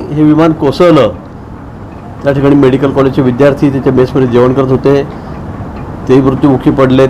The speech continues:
आणि जवळपास असा आकडा हा दोनशे सत्तर, पंच्याहत्तर वेगवेगळ्या ठिकाणी वेगळे सांगितले जात आहेत, पण दोनशे सत्तर जे जवळपास आकडा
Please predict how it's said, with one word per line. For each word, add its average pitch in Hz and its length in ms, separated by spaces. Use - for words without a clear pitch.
आणि 160 180
जवळपास 170 300
असा 151 120
आकडा 151 240
हा 147 260
दोनशे 147 240
सत्तर, 147 380
पंच्याहत्तर 139 640
वेगवेगळ्या 143 420
ठिकाणी 165 260
वेगळे 160 200
सांगितले 156 300
जात 143 140
आहेत, 135 120
पण 175 100
दोनशे 160 240
सत्तर 165 260
जे 165 160
जवळपास 156 360
आकडा 135 340